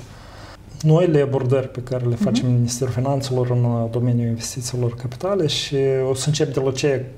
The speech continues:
Speaker 1: ce simt oamenii, valorificarea.
Speaker 2: Mhm.
Speaker 1: Noi luăm împrumuturi, dar oamenii cumva
Speaker 2: Pe ce
Speaker 1: spun,
Speaker 2: cheltui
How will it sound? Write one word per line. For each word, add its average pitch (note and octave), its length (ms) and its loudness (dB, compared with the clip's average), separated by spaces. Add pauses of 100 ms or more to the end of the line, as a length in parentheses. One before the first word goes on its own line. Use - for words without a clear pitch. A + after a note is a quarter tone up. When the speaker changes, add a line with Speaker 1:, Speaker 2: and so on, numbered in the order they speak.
(140)
Speaker 1:
ce - 120 0
simt C3 320 -2
oamenii, B2 340 0 (140)
valorificarea. A#2+ 800 -2 (360)
Speaker 2:
Mhm. G#3+ 100 4
Speaker 1:
Noi D3 140 4
luăm C#3 300 0
împrumuturi, D3+ 600 0
dar B2+ 120 -4
oamenii C3+ 680 -2 (140)
cumva B2 580 -2 (1080)
Speaker 2:
Pe - 60 -8
ce C4 160 0
Speaker 1:
spun, C#3 120 0
Speaker 2:
cheltui A3+ 260 2